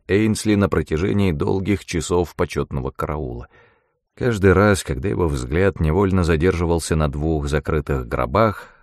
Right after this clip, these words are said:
он вспоминал обезображенные трупы, которые лежали в них, и мысленно твердил: "Кто? Почему? Где следующий?" Через два дня после похорон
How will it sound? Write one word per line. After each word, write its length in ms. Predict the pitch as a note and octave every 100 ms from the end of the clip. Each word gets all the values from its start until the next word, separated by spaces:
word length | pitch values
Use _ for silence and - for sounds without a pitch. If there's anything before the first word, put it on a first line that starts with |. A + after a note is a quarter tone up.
| _ _ _ -
он 220 | B2+ A2+
вспоминал 640 | - G2 F2+ E2+ G#2+ G#2
обезображенные 760 | F2+ E2 D#2 A2+ G#2 G2+ F2 C#2+
трупы, 460 | G#2 G#2+ A2 G#2+
которые 340 | G2+ - A2 G#2
лежали 400 | G2+ F#2 - G2
в 100 | F2+
них, 280 | G2+ -
и 40 | -
мысленно 640 | E2 E2+ D2 E2 D#2 D#2
твердил: 680 | - D#2 E2+ C#2 C2 B1 - _ _ _ _ -
"Кто? 640 | - _ G#2+ G#2 C2+ B1+ _ _ -
Почему? 840 | A#2 - G#2+ F2 F#2 F#2+ F2 C#2+ _ _ _ _ _ -
Где 300 | E2 D2+ C#2
следующий?" 720 | - C2+ A#1 - - - _ _ _ _ _ _ _ _ _ _ _ _ _
Через 280 | - D2 B1+
два 200 | C2 B2
дня 260 | F#2+ G#2+ G#2+
после 320 | G2 - F2
похорон 480 | E2+ F2 C#2+ A#1